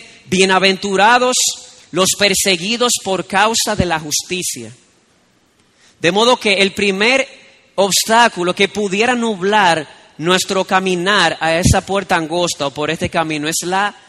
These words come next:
persecución. Y alguien diría, "Pero ¿dónde está el problema de la persecución?". Hay otros textos donde se nos presenta la persecución como una bendición, en la cual Dios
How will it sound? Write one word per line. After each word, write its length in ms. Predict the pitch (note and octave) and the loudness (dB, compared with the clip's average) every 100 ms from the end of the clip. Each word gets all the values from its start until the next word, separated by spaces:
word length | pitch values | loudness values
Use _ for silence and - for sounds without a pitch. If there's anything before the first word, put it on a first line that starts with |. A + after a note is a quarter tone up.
| _ _ - | _ _ -2
persecución. 920 | E3 D#3 E3 D#3 C#3+ - D3+ B2 G#2+ - _ _ _ _ _ _ _ _ _ _ _ _ _ _ | 0 0 -4 -6 -4 -4 -4 -6 -10 -20 _ _ _ _ _ _ _ _ _ _ _ _ _ _
Y 400 | - E3+ F3+ D#3+ - _ _ _ _ _ _ _ | -2 0 0 -2 -14 _ _ _ _ _ _ _
alguien 320 | D3+ F3+ G#3 | -2 2 2
diría, 340 | G3 F#3+ F#3+ F3 | 2 0 0 0
"Pero 280 | F#3+ F3+ F3 | 0 -2 -2
¿dónde 380 | D3 G#3 A#3+ G#3 | 0 -2 -2 -4
está 540 | - - A3+ E3 B2 | -4 -2 0 0 -2
el 160 | - D#3 | -8 -6
problema 480 | E3+ D#3 D#3+ F#3 F#3 | -4 -2 -2 -2 -2
de 80 | F3 | -2
la 120 | E3 | -2
persecución?". 920 | D#3 - C#3 C3+ - G#3 E3 A2+ - _ _ _ _ | -6 -6 -8 -6 -2 0 -2 -4 -16 _ _ _ _
Hay 220 | - F3+ | 2 2
otros 300 | A3 B3 A#3+ - | 2 0 0 0
textos 480 | - A#3 G3+ - D#3+ - - - - - | 0 0 0 -4 -6 -6 -8 -12 -20 -8
donde 300 | C3+ F#3 F#3+ | 0 0 2
se 140 | F#3+ G3 | 0 0
nos 140 | F#3+ - | -2 -2
presenta 520 | F#3+ F3+ G#3 A#3+ A#3+ | -2 0 -2 -2 0
la 100 | A#3 | 0
persecución 760 | A3+ G#3+ A3 G3 G3+ - F3 E3+ | 0 -2 -2 -4 -4 -2 -2 -2
como 240 | F3 E3+ | -4 -4
una 160 | G3+ G#3+ | -2 -2
bendición, 760 | G#3+ G3 F#3 - A#3+ F#3 A2+ - _ _ _ _ _ | -4 -4 -4 -2 -2 -2 -6 -16 _ _ _ _ _
en 140 | D#3+ G#3 | 0 4
la 140 | A#3+ | 4
cual 340 | A#3 G3+ F#3+ F#3 | 2 2 0 2
Dios 300 | A3 G3 | 2 2